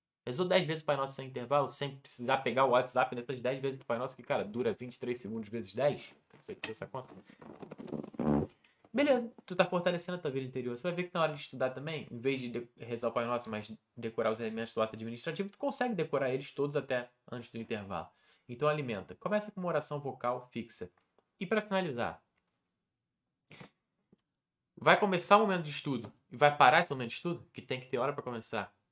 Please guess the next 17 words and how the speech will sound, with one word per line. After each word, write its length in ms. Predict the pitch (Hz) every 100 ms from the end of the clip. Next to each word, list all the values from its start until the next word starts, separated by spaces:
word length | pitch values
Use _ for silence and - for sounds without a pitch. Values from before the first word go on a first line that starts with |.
| _
e 80 | 131
hora 100 | 117
pra 80 | 117
parar, 460 | 120 143 147 - _ _ _ _ _ _ -
ora, 260 | 147 - - - _ _ _ _
faz 160 | 185
uma 100 | 190
oração. 320 | 180 165 151 147 _ _ _
Reza 300 | - 156 -
brevemente. 600 | 85 95 90 90 90 - _
Reza 200 | - 151 156
brevemente. 540 | 135 120 117 - - _ _ _ _
Sabe? 160 | 156 165 _ _ _ _ _ _ _ _ _ _ _ _ _
Espontânea, 720 | - - 139 131 135 156 160 147 -
uma 60 | 120
oração 260 | 117 117
fixa. 420 | 113 143 143 -